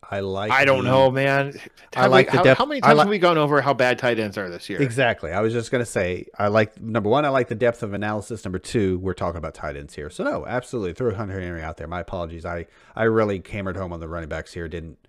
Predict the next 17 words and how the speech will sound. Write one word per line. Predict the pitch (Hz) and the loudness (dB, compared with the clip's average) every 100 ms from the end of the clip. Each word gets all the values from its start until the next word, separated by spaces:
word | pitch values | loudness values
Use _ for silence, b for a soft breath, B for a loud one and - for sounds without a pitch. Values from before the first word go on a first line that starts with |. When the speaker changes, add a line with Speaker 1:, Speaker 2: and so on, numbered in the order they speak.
| _ _ | _ _
Speaker 1:
really | 92 85 | -10 -8
give | 85 78 | -8 -10
things | - 80 71 | -12 -12 -14
a | |
second | - 82 76 - | -14 -14 -14 -10
thought. | 78 78 _ b b b b - | -10 -10 _ b b b b -8
Um, | 85 80 80 | -6 -6 -4
Speaker 2:
And | 160 | 0
Mac | 170 160 | 2 2
Jones, | 165 156 147 160 | 2 2 0 0
you're | 165 | 2
not | 151 127 | 2 2
starting | 135 117 107 | 2 2 0
Mac | 101 92 | -6 -6
Jones. | - 95 90 87 107 | -6 -6 -6 -6 -4
I | - | -2
mean, | 202 - | 2 2